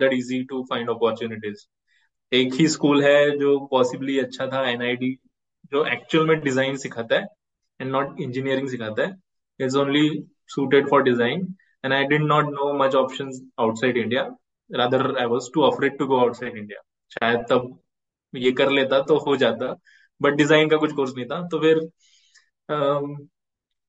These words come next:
ऐसे सब लोगों की तरह से मैंने कैट दे के देखा and unfortunately मेरा परसेंटाइल आ गया अच्छा, and I got selected into niti, and then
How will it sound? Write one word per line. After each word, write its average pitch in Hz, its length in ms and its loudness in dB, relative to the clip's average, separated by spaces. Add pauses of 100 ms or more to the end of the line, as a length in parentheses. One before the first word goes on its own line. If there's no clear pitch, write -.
(640)
ऐसे 143 260 0
सब 139 200 4
लोगों 139 260 6
की 139 380 -2
तरह 131 320 2
से 135 180 -4
मैंने 127 380 -6
कैट 127 400 -4
दे 123 160 -2
के 123 120 -2
देखा 117 280 -6
and 113 540 -4 (300)
unfortunately 123 800 0 (580)
मेरा 120 140 2
परसेंटाइल 117 540 0
आ 110 100 0
गया 117 240 -4 (680)
अच्छा, 135 640 -2 (100)
and 113 520 0
I 113 120 2
got 120 180 2
selected 127 540 2
into 127 460 0
niti, 127 280 -4
and 170 180 0
then 165 300 4